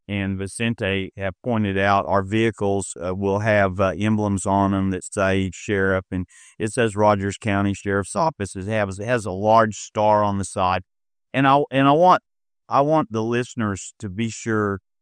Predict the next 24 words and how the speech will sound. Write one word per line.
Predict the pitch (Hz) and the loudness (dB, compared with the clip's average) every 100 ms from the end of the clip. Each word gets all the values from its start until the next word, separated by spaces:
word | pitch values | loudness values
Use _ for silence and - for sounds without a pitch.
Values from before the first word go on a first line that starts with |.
| _ | _
to | - 101 | -6 -2
understand | 120 117 101 - 110 104 104 | 2 2 -2 -4 -2 0 2
that | 95 | 0
if | 98 - | -2 -6
you | 101 101 - - | -4 -4 -6 -2
ever | 113 123 123 120 120 | 2 4 2 2 0
are | 85 104 107 | 2 2 2
concerned, | 104 90 - 113 110 107 101 95 - _ _ _ | -2 -6 -4 0 2 4 2 -2 -6 _ _ _
uh, | 80 98 92 - - _ | -4 -2 -2 -4 -14 _
w-, | 101 110 | -6 -4
whether | 104 110 120 117 110 | 0 4 4 4 2
we | 107 110 113 | 2 2 4
are | 107 107 | 4 4
the | 95 | 0
sheriff | - 117 117 113 110 - | -6 0 4 4 2 0
or, | 85 95 92 92 | -4 -2 -2 -6
or | 90 95 92 | -4 -2 -2
if | - | -4
we're | 98 101 104 | -4 -2 -2
with | 98 95 104 | -2 -2 -2
another | 95 95 101 92 92 | 0 0 0 2 0
agency, | 98 101 101 - - 98 | 2 0 -4 -6 -4 -2
you | 98 95 98 | -2 -2 -4
can, | - 92 | -4 -4